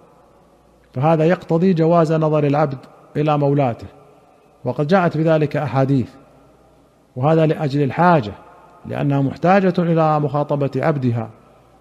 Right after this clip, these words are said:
أكثر من حاجتها إلى رؤية الشاهد والخاطب، فإذا جاز نظر أولئك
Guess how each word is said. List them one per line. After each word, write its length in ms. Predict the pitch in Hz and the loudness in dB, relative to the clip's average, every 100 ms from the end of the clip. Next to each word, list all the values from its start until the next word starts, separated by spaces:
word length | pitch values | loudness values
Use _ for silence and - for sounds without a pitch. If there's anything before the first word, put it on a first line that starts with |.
| _ - | _ -8
أكثر 360 | 185 - 196 | -4 0 2
من 120 | 190 147 | 2 2
حاجتها 580 | 165 170 170 160 156 | 2 2 0 0 0
إلى 200 | 160 151 | 2 2
رؤية 240 | 151 160 143 | 2 0 -2
الشاهد 560 | 143 - 170 160 147 139 | -4 -2 0 2 2 0
والخاطب، 540 | 135 123 - 160 110 - - - - _ _ _ _ _ _ _ _ | -2 -2 -2 -2 -4 -14 -20 -20 -20 _ _ _ _ _ _ _ _
فإذا 280 | 135 151 165 | -4 2 2
جاز 280 | 170 202 180 | 4 4 4
نظر 500 | 170 185 175 156 151 - | 4 4 2 2 0 -2
أولئك 440 | 143 175 156 143 | 2 2 2 -2